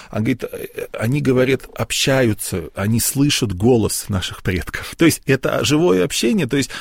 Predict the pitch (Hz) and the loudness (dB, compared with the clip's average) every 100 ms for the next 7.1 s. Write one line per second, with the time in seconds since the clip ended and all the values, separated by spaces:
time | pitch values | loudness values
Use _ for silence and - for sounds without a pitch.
0 | - - 101 147 104 131 160 156 - 139 | -12 -4 0 0 2 4 6 4 4 2
1 | 95 87 101 143 143 131 143 147 147 139 | 2 2 0 0 2 0 2 2 2 2
2 | 220 151 110 110 - 104 98 - 101 92 | 2 2 0 -2 -2 -2 -2 0 0 0
3 | 92 151 - - - 160 165 196 165 123 | 2 0 0 -8 -6 -2 2 2 4 4
4 | 110 107 95 104 107 101 90 - 110 151 | 4 2 2 0 2 0 -2 -2 0 2
5 | 117 131 127 117 - - - 107 95 92 | 4 4 2 -2 -6 -16 -4 0 2 4
6 | 120 131 - 113 92 131 135 117 107 - | 2 2 2 2 4 6 6 4 0 -2